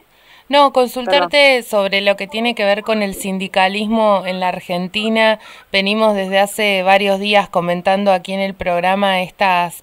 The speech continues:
Speaker 1: posturas que surgieron puntualmente con respecto a la ley antidespidos,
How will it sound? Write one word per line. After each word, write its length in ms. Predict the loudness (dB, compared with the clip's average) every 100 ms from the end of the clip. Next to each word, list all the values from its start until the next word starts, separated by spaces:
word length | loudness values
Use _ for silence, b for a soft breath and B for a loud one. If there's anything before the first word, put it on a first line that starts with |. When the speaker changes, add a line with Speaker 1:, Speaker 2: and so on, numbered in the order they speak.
| _
Speaker 1:
posturas 840 | 2 2 0 -2 4 4 4 0 B B B
que 160 | -6 -4
surgieron 920 | -4 -8 -6 -2 2 2 0 -6 -12 _ _ -20 _
puntualmente 640 | -4 2 2 2 0 0
con 180 | 0 -2
respecto 500 | -4 -4 -6 -4 0
a 60 | 2
la 160 | 2
ley 460 | 2 0 0 -4 -8
antidespidos, 1080 | -6 -6 -4 -4 -4 -4 -4 -2 2 4